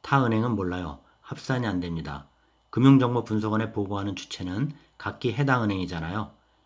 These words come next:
사례에서 현금 입금 경우도 마찬가지입니다. 사례 오, 같은 날 A은행에서 백만 원짜리 수표 열 장 천만 원을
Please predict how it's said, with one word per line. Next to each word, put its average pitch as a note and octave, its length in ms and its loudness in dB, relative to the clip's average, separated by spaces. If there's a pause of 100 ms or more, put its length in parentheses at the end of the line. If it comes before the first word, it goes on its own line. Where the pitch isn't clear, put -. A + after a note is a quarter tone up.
(140)
사례에서 B2 640 0
현금 C#3 320 6
입금 A2 300 -2
경우도 G2+ 300 0
마찬가지입니다. F2+ 920 -4 (1080)
사례 C3+ 340 0
오, A2 380 0 (340)
같은 B2+ 380 -2
날 C3+ 220 8
A은행에서 A2 1000 0 (220)
백만 B2 300 2
원짜리 A#2 240 0
수표 A#2 300 -2
열 G2+ 180 -2
장 A2+ 240 -2
천만 C3 340 0
원을 G#2 400 -2